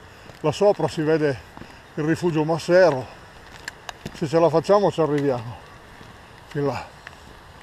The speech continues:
Ma che spettacolino di valle.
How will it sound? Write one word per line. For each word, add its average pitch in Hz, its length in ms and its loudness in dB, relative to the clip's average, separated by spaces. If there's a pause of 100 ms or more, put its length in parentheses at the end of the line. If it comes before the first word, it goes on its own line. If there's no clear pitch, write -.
(1800)
Ma 165 100 -2
che 147 100 -4
spettacolino 151 640 -2
di 139 100 -2
valle. 113 380 -2